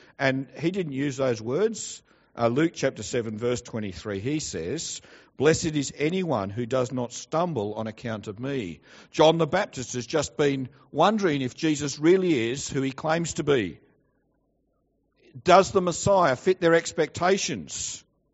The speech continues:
Well, we see clearly that Jo-, John the Baptist thinks that Jesus does not fit his expectations. We talked about that last week.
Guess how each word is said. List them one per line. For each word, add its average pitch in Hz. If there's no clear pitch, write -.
Well, 147
we 165
see 147
clearly 165
that 160
Jo-, 156
John 202
the 123
Baptist 151
thinks 165
that 139
Jesus 170
does 151
not 160
fit 151
his 202
expectations. 127
We 170
talked 135
about 110
that 113
last 160
week. 104